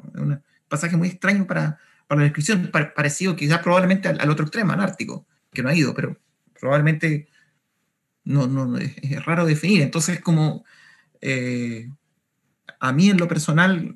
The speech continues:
desde mi escritura, me, me gusta ese viaje fracturante entre la,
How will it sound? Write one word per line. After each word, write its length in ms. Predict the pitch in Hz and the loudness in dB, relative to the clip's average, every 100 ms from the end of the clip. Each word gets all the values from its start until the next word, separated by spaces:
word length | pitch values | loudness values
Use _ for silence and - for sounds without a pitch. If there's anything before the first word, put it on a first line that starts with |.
| - | -4
desde 240 | 139 135 | -4 -2
mi 80 | 135 | -4
escritura, 400 | 147 139 160 180 | -6 -4 0 2
me, 220 | 160 147 | 2 0
me 180 | 135 131 | 0 0
gusta 380 | 139 170 - 190 | 0 -2 -2 -2
ese 280 | 185 - 165 | 0 0 2
viaje 580 | 190 185 185 190 233 - _ _ _ _ _ _ _ _ | 2 0 -2 -2 -4 -12 _ _ _ _ _ _ _ _
fracturante 840 | - 143 - 151 170 156 - 175 214 _ _ _ _ _ | -6 -6 -2 0 2 2 0 -6 -6 _ _ _ _ _
entre 480 | - 143 143 156 151 | -4 -2 0 2 2
la, 600 | 139 131 131 127 123 113 | 2 2 0 -2 -2 -6